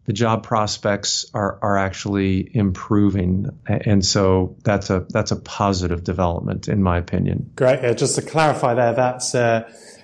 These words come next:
Speaker 2: a two-year extension on stem designated programs. So masters in data analytics,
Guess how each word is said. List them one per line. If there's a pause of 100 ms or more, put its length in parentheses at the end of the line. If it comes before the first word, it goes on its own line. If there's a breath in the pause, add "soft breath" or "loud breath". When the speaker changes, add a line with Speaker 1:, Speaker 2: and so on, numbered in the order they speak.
Speaker 2:
a
two-year
extension
on
stem
designated
programs.
So
masters
in
data
analytics,